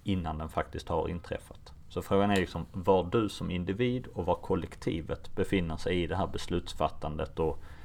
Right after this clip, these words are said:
uppfattandet och värderandet och agerandet. Och för mig, när vi pratar om att spela snabbast fotboll,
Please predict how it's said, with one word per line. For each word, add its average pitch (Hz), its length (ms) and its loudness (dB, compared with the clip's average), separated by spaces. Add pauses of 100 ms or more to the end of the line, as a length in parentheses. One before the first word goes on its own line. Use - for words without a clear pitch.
(280)
uppfattandet 80 800 0
och 80 120 -2
värderandet 80 640 0
och - 240 2
agerandet. - 800 -2 (140)
Och 85 140 0
för - 120 -2
mig, 107 260 4
när 104 120 0
vi 113 120 0
pratar 101 300 0
om 90 80 -2
att 85 60 -6
spela 85 220 -2
snabbast - 640 -4 (580)
fotboll, 87 520 0